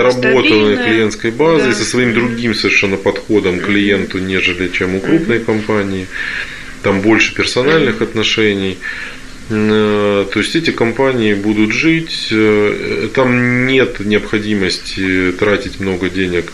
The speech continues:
Speaker 1: э,
Speaker 2: Мгм.
Speaker 1: на персонал, ну, то есть это такой семейный
Speaker 2: Мгм.
Speaker 1: бизнес. Круп-, крупные компании, да, там за счет эффекта масштаба, э,
Speaker 2: Мгм.
Speaker 1: сокращаются издержки, удельные издержки.
Speaker 2: Мгм.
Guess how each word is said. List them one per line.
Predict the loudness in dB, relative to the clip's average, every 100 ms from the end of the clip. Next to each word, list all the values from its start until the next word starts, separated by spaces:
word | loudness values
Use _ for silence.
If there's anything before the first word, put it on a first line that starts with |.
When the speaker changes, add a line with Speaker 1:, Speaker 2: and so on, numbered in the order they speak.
| -6
Speaker 1:
э, | -4 -4 -4
Speaker 2:
Мгм. | -4 -2 -2 -4 -2
Speaker 1:
на | -2
персонал, | 0 0 0 2 2
ну, |
то | 2
есть | 0 -4
это |
такой | -4 -2 0
семейный | 0 0 0 0
Speaker 2:
Мгм. |
Speaker 1:
бизнес. | -2 -2 -6 -8 -8 -8 -8 -10 -12 -10 -10 -4
Круп-, | 2 2 2 2
крупные | 4 4 2 2
компании, | 0 0 0 0 -2
да, | -6 -2 2 2
там | 2 -2 -2
за | 0
счет | 0 0
эффекта | -2 -4 -2
масштаба, | -2 -2 0 2 2 2 0
э, | -2 -2 -2 -2 0 0
Speaker 2:
Мгм. | -2
Speaker 1:
сокращаются | -2 -2 0 2 2 2 0 -2
издержки, | -2 0 0 0 -4 -2 0
удельные | 0 2 2 2 0 -4
издержки. | -2 -2 -2 -2 -2
Speaker 2:
Мгм. | -2 -4